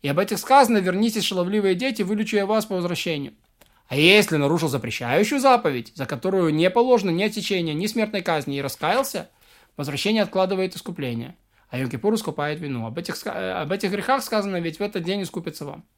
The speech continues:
А если нарушил то, что карается отсечением души или казнью по приговору суда, и раскаялся, раскаяние Йом-Кипура откладывает искупление,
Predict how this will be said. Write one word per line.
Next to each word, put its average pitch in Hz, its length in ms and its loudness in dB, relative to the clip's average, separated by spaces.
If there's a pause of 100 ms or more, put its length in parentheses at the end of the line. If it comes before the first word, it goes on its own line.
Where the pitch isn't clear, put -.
(360)
А 120 100 -4
если 185 220 6
нарушил 185 300 4
то, 208 180 4
что 170 140 0
карается 170 400 4
отсечением 147 420 -2
души 147 440 2
или 131 120 2
казнью 170 380 2
по 165 80 -2
приговору 156 360 -2
суда, 151 360 -2
и 143 40 -2
раскаялся, 147 540 -6
раскаяние 185 440 -2
Йом-Кипура 165 360 -2
откладывает 160 520 -2
искупление, 143 680 -8